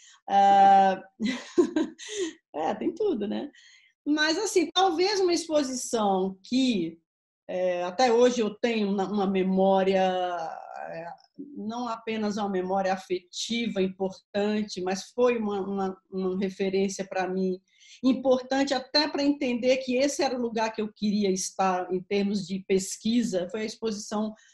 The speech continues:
a Mostra Pan-Africana de Arte Contemporânea que eu fiz pro man da Bahia antes de ser diretora do man.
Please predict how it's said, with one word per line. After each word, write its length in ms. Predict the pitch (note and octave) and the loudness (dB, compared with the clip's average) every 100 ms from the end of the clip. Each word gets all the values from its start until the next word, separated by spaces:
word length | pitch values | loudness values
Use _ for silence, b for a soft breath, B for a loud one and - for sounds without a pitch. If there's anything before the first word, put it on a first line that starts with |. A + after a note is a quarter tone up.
| B B | B B
a 60 | G3 | -2
Mostra 360 | G3+ A#3 A3 G#3+ | -2 -2 -6 -4
Pan-Africana 760 | B3 B3+ B3 B3 A3 G#3+ G#3 G3 | 0 2 0 -2 -6 -4 -2 -2
de 120 | G3+ | -4
Arte 240 | G#3 - | -4 -6
Contemporânea 760 | G3 G3 F#3+ G3+ G3 F3+ F3+ F#3 | -8 -4 -4 0 0 0 0 -2
que 60 | |
eu 80 | F#3 | -4
fiz 340 | F#3 F#3+ F#3 _ - | -4 -8 -8 _ -2
pro 140 | B3 | 2
man 260 | G#3 G3+ G#3 | 4 4 0
da 80 | F#3+ | -2
Bahia 420 | F#3 F3 G3+ G3+ G#3+ | 0 0 -2 -4 -2
antes 340 | A3 C4 - | 0 0 -4
de 120 | A3 | -10
ser 200 | G#3 A3+ | -6 -6
diretora 540 | F#3+ A3 G#3 G3+ G3 G3 | -4 -4 -6 -6 -6 -4
do 120 | A#3+ | -2
man. 280 | A3 D#3+ | -2 -4